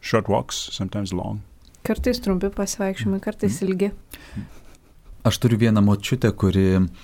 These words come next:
Speaker 3: sako, kad taip pat irgi turi hobį pasivaikščioti, bet dažniausiai tas pasivaikščiojimas turi tikslą – parduotuvę, nueiti iki kapinių ar panašiai.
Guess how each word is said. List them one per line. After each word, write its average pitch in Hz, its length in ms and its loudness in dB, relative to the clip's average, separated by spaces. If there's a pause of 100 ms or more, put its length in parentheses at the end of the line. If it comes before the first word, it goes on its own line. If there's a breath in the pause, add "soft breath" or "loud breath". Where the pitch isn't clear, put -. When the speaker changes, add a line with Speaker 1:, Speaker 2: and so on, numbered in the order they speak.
(240 loud breath)
Speaker 3:
sako, 92 640 0 (140)
kad 98 140 0 (200)
taip 98 160 2
pat 131 180 4
irgi 110 340 6 (340)
turi 113 240 6
hobį 98 460 2 (100)
pasivaikščioti, 107 720 2
bet 139 160 4
dažniausiai 120 500 2
tas 107 200 2 (180)
pasivaikščiojimas 107 640 0
turi 101 160 4
tikslą – 101 380 2 (360 loud breath)
parduotuvę, 98 680 2 (180)
nueiti 90 320 -2
iki - 160 -6
kapinių 95 460 0
ar - 100 -4
panašiai. 87 460 0